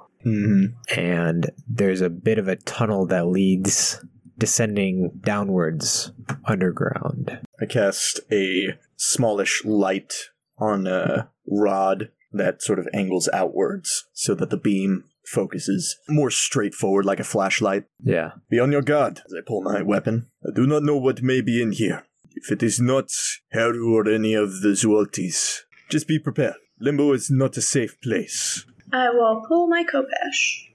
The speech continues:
Speaker 2: Teola gets out, I guess a chakram
Speaker 1: Mm.
Speaker 2: would be a pretty traditional weapon for the Gith. And, uh, yeah, she begins to go underground into the cave.
Speaker 1: I walk with her side by side.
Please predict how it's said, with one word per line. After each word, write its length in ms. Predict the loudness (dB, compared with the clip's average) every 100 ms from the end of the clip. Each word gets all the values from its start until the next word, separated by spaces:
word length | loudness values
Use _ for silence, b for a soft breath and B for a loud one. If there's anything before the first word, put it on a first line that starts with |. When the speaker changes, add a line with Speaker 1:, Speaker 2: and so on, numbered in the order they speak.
| _ _
Speaker 2:
Teola 840 | 0 2 2 2 2 2 0 -2 -10 _ _
gets 300 | -4 -2 -2
out, 380 | -2 0 -2 -2
I 20 | -2
guess 180 | -2
a 60 | -2
chakram 600 | -2 -2 -4 -6 -8 -10 -18 _ _ -2
Speaker 1:
Mm. 240 | 0 0 -4
Speaker 2:
would 180 | -6 -2
be 100 | -2
a 60 |
pretty 500 | -2 -2 0 0 -2 -10 -10
traditional 480 | -6 -4 -4 -4 -2
weapon 320 | -2 -4 -6
for 160 | -4 -4
the 100 | -2
Gith. 420 | -2 -2 -4 -10 -4
And, 380 | -2 -2 0 0
uh, 380 | 0 0 -2 -6 -14 _ -2
yeah, 300 | 0 0 -2
she 160 | -4 0
begins 460 | 2 2 2 0
to 120 | -2
go 320 | 0 2 4 2
underground 600 | 2 2 2 2 2 0
into 160 | -2
the 80 | -2
cave. 500 | -2 0 2 0 -6 -4
Speaker 1:
I 120 | 0
walk 380 | 2 0 -2 0
with 200 | 0 0
her 160 | -2
side 280 | 0 0 2
by 120 | 2 0
side. 480 | 0 2 2 -2